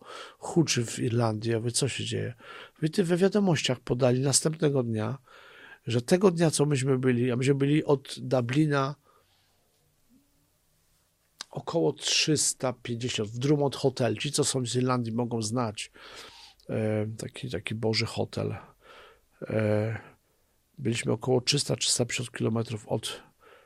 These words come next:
Dublina i w Dublinie o dwudziestej trzeciej pięćdziesiąt dziewięć doszło do strzelaniny, gdzie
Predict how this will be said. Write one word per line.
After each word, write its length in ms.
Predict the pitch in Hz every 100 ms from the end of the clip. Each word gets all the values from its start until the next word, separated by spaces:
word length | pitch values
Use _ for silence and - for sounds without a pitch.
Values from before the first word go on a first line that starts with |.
| _ _ _ -
Dublina 640 | 113 110 113 113 117 139
i 100 | -
w 60 | 120
Dublinie 480 | 127 120 143 160 147
o 100 | 131
dwudziestej 720 | 120 127 135 156 - 156 - _ _
trzeciej 500 | - 170 165 - 139
pięćdziesiąt 640 | - 127 123 135 147 127
dziewięć 580 | 120 110 117 131 - - _ - - - _ _ -
doszło 400 | 123 123 - 123
do 140 | 120
strzelaniny, 680 | - - 127 120 127 127 160
gdzie 360 | 143 120 120